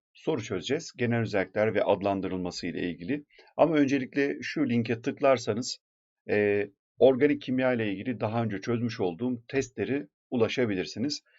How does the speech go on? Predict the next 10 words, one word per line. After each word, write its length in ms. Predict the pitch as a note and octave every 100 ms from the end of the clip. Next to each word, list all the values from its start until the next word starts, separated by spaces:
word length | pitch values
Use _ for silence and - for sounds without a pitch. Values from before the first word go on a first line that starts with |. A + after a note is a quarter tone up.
| _ _
Kanalıma 460 | D#3 E3 B2+ G2+ F2
abone 280 | A2+ C3+ C#3
olursanız, 600 | C3+ C3 C3 B2+ C3 -
yorum 340 | G2+ B2+ C3 A2
yaparsanız 600 | F#2 F#2 F2+ G#2+ B2+ -
çok 260 | C3+ A#2+ G2
memnun 220 | F#2+ F2
olurum. 360 | E2+ G2+ A2+
Desteğiniz 500 | G#2+ A2 G2 F#2+ E2
için 360 | - - A#2+